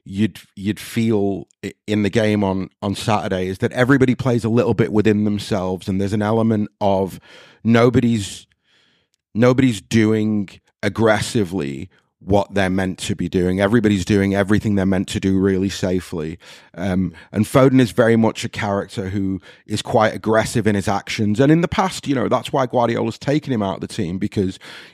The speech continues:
in, in moments that can lead to you losing control of a game if you lose the football in the wrong area. Um, but for me, I wanna give, <laughs> I kinda wanna give Akanji his flowers, man, because again, like,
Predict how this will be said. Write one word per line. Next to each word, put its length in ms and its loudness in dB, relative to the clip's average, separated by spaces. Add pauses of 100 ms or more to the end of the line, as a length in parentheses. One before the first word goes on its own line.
(120)
in, 380 4 (320)
in 220 6
moments 600 4
that 280 0
can 300 0
lead 320 0
to 160 -2
you 180 4
losing 320 2
control 400 0
of 80 0
a 60 0
game 280 2
if 140 -4
you 80 0
lose 220 0
the 40 -2
football 400 -2
in 100 -2
the 60 -4
wrong 220 -2
area. 420 -6 (480)
Um, 520 2 (1160)
but 160 4
for 160 2
me, 560 4 (240)
I 160 4
wanna 220 4
give, 400 -2
<laughs> 40 -18
I 380 -4
kinda 260 0
wanna 180 2
give 140 2
Akanji 420 0
his 120 0
flowers, 460 2
man, 180 -4
because 300 -4
again, 520 2 (340)
like, 400 -4